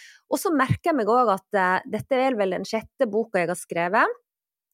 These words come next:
Eh, og da tenkte jeg, "Hvor tid er det jeg holder på med dette bokprosjektet mine?" Jo, det er veldig ofte når det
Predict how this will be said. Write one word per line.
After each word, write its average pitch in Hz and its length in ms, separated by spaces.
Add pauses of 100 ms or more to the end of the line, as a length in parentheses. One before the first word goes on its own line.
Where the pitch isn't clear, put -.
(360)
Eh, 214 400
og 220 180
da 330 80
tenkte 262 420
jeg, 254 120 (240)
"Hvor 262 160
tid 403 160
er - 80
det - 100
jeg 285 140
holder 190 280
på 262 140
med 175 140
dette 170 520
bokprosjektet 170 680
mine?" 139 340
Jo, 294 140 (420)
det 415 80
er 277 80
veldig 277 260
ofte 202 320
når 202 200
det 185 80